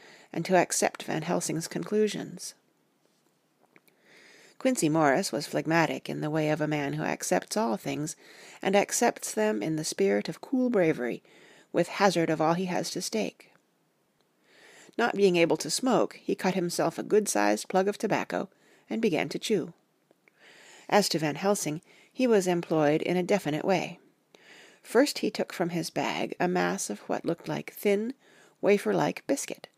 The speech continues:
which was carefully rolled up in a white napkin. Next he took out a double handful of some whitish stuff, like dough or putty. He crumbled the wafer up fine, and worked it into the mass between his hands.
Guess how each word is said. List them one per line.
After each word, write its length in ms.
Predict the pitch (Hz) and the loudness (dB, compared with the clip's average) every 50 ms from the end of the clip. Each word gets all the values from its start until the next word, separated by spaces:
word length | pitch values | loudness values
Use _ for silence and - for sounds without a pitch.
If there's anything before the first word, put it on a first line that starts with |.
| _ _ _ _ - - _ _ | _ _ _ _ -20 -20 _ _
which 200 | - 190 196 - | -2 -2 0 0
was 100 | - 175 | -4 -6
carefully 460 | - - 190 156 180 - - 190 196 190 | -4 -2 -2 -2 0 0 0 2 2 4
rolled 320 | 170 175 180 190 208 202 | 4 4 4 4 4 2
up 180 | 180 - - - | 0 -2 -2 -4
in 120 | 175 175 | -4 -4
a 60 | 185 | -6
white 260 | - - 165 165 - | -6 -8 -8 -8 -6
napkin. 460 | - - 95 - - - - - 170 - _ _ _ _ _ _ _ _ _ - - - - - - - - _ | -6 -6 -6 -6 -8 -12 -14 -16 -16 -20 _ _ _ _ _ _ _ _ _ -20 -20 -20 -20 -20 -20 -20 -10 _
Next 380 | 165 175 202 - - - - - | 0 0 0 -2 -4 -10 -8 -4
he 120 | - 226 | -4 -2
took 200 | - - 196 - | -2 -2 -4 -2
out 180 | 190 170 170 170 | -2 0 0 0
a 40 | 156 | 0
double 300 | 175 - 180 185 202 214 | 2 2 4 4 4 2
handful 520 | 190 175 151 151 156 160 - 180 196 190 | 2 0 0 -2 -2 -2 -2 -2 -2 0
of 160 | 170 - - | -2 -2 -4
some 280 | 180 - - 147 151 151 175 - | -6 -6 -6 -6 -6 -8 -8 -2
whitish 320 | - 269 254 - - - - | -2 -2 -2 -2 -4 -6 -8
stuff, 400 | - - - 73 - - - - - - - - - - _ - | -6 -6 -6 -6 -6 -8 -12 -18 -20 -20 -20 -20 -20 -18 _ -2
like 220 | 160 170 - 180 | 0 0 0 0
dough 400 | 180 202 196 147 123 - - - - | 0 2 2 2 0 -2 -8 -6 -2
or 140 | - 175 | -2 -2
putty. 480 | 180 - - 240 220 - - - - - _ _ _ _ _ _ _ _ _ _ - - - - - - - - _ | -2 -2 -6 -8 -8 -8 -10 -14 -16 -18 _ _ _ _ _ _ _ _ _ _ -20 -20 -20 -20 -20 -20 -20 -20 _
He 100 | - 240 | -6 -6
crumbled 420 | 233 - - 262 262 285 311 302 277 | -2 0 2 2 4 4 4 4 4
the 80 | 196 185 | 4 4
wafer 360 | 190 180 185 180 - 175 160 | 4 4 2 2 0 0 0
up 160 | - - - | 0 -2 -4
fine, 380 | - - 214 185 147 90 - - _ _ - - - - _ | -4 -2 0 0 0 0 -4 -8 _ _ -20 -20 -20 -10 _
and 180 | - 185 185 185 | -4 -2 2 4
worked 240 | 190 190 185 - - | 4 4 4 2 0
it 100 | 226 214 | 0 2
into 280 | 180 175 185 - 190 | 2 0 0 0 -2
the 100 | 185 196 | 0 0
mass 380 | 185 180 170 - - - - - | 0 0 -2 -4 -4 -8 -10 -10
between 320 | - - - 160 143 147 | -10 -8 -6 -6 -6 -6
his 180 | 151 165 180 - | -8 -10 -10 -8
hands. 540 | - 233 202 - - - - - - - | -6 -6 -6 -6 -8 -12 -16 -18 -18 -20